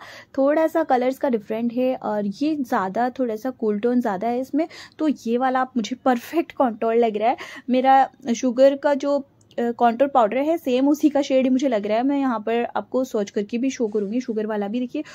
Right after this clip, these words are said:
और उसका पिगमेंटेशन भी बहुत अच्छा है और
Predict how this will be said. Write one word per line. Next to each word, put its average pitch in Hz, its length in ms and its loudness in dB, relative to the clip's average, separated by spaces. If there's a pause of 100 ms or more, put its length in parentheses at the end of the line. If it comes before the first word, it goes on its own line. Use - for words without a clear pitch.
(140)
और 285 60 0
उसका 294 160 -4
पिगमेंटेशन 247 540 0
भी 320 80 -2
बहुत 285 360 -4
अच्छा - 420 -4
है 381 200 2
और 403 260 -2